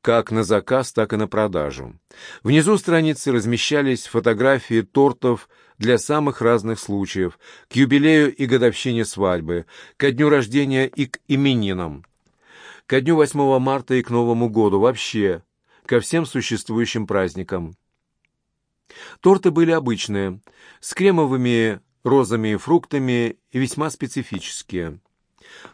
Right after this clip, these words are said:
Торты для заядлых болельщиков были украшены футбольным мячом или хоккейной клюшкой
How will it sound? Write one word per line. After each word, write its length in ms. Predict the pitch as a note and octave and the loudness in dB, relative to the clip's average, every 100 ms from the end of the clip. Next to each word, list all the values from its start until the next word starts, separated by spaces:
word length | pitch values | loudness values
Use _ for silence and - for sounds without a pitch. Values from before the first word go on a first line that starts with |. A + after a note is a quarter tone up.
| _ | _
Торты 460 | G3 F#3+ - E3 | 6 6 4 0
для 160 | B2+ C3+ | 2 2
заядлых 560 | A#2 B2+ C#3+ C3 C3 G2 | 4 4 2 2 -2 2
болельщиков 720 | A#2 A#2 A#2+ - G#2 A#2 G2 | 4 4 0 -4 -2 -2 2
были 180 | A2 G#2+ | 0 0
украшены 560 | G#2 A2 A#2 - G#2+ | 0 0 0 0 -8
футбольным 540 | - G#2 F#2 G2+ G2 F#2 | -6 -6 0 0 0 -4
мячом 520 | F#2 - D#3 D#3 C3 - - - - | -6 -4 -2 -2 -4 -14 -20 -12 0
или 180 | E3 | 2
хоккейной 580 | C#3+ A#2+ G#2 B2 B2 A#2+ | 2 -2 -2 -2 0 -2
клюшкой 680 | - G#2+ A2 - G#2+ G2+ F#2+ | -2 -2 -2 -2 -2 -2 -2